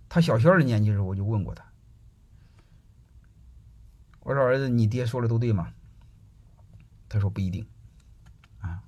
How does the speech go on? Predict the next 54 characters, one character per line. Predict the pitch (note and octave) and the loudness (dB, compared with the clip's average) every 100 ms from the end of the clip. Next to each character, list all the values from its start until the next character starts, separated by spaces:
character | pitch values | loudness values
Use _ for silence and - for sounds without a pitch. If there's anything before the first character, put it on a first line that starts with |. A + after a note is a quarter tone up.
| - | -10
我 | C3 | -6
说 | C3 | -2
：“不 | D3 | 2
一 | D3+ | 2
定， | C#3 B2 | 2 0
你 | A#2 | 2
还 | A2 | 2
用 | A#2 | 2
听 | G#2 - | 0 0
我 | G2 | 0
的 | C2+ | -2
吗？” | E2 - - - - - - - - - - - - | -8 -10 -18 -20 -20 -20 -20 -20 -20 -20 -20 -20 -12
他 | B2+ | -6
说 | A#2 | -4
：“也 | D#2 | -4
是 | - - | -8 -10
啊。” | - - - - - - - - - - - - - | -12 -16 -20 -20 -20 -20 -20 -20 -20 -20 -20 -20 -10
我 | B2+ | -4
说 | C3+ | 0
：“老 | G2+ | 0
师 | B2 | 0
说 | C#3+ A#2+ | 0 0
的 | |
都 | A2 | 2
对 | A2 G2+ | 2 0
吗？” | E2 - - - - - - - | -4 -10 -20 -20 -20 -20 -20 -18
他 | - | -8
说 | G3+ | -6
：“也 | - | -4
不 | F3 | -6
一 | E3+ | -6
定。” | - - - - - - - - - - - | -8 -16 -20 -20 -20 -20 -20 -20 -20 -20 -10
我 | D3+ | 0
说 | D#3+ | 4
：“你 | D#3 D#3+ | 6 4
用 | C#3 | 4
听 | A2+ | 2
他 | A2 | 2
的 | F2+ | 0
吗？” | F2 - - - - - | -4 -10 -18 -20 -20 -12
那 | E3+ F#3+ | -6 -6
也 | D2+ | -6
不 | - | -10
一 | F#2 | -12
定。 | - - - - - - - - - - - - - - - | -14 -18 -20 -20 -20 -20 -20 -20 -20 -20 -20 -20 -20 -20 -10
能 | - A2+ | -2 0
听 | C#3+ | 2
明 | A2 G#2 | 2 2
白 | G2+ | 2
什 | |
么 | F#2 | 0
意 | E2+ | -4
思 | |
吧？ | F2+ - | -8 -12